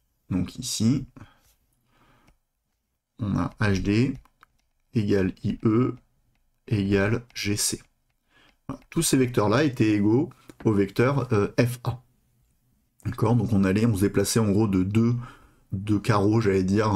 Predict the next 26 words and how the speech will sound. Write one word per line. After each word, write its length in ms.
euh, 400
vers 340
le 200
haut 100
à 80
gauche, 440
en 140
prenant 280
bien, 460
euh, 280
des 220
droites 260
parallèles. 420
Voilà, 240
on 60
demandait 260
uniquement 320
deux 180
vecteurs, 640
là 160
j'en 160
ai 100
donné 280
trois, 420
donc, 300
euh, 240